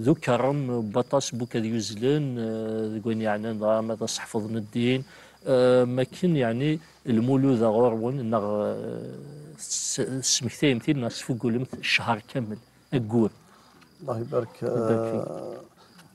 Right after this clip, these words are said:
Speaker 2: مدير الشؤون الدينية والأوقاف، سا بروغرام، بروغرام، آه، قرناس شهر الأنوار.
Speaker 1: الله يبارك.
Speaker 2: شهر الأنوار يا،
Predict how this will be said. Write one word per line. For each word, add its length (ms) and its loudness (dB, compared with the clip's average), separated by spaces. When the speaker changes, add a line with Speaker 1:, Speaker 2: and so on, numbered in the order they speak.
Speaker 2:
مدير 280 4
الشؤون 300 -4
الدينية 320 0
والأوقاف، 580 -4
سا 340 2
بروغرام، 460 0
بروغرام، 560 2
آه، 640 -8
قرناس 340 0
شهر 280 0
الأنوار. 500 0
Speaker 1:
الله 160 -6
يبارك. 300 -6
Speaker 2:
شهر 300 2
الأنوار 440 0
يا، 260 2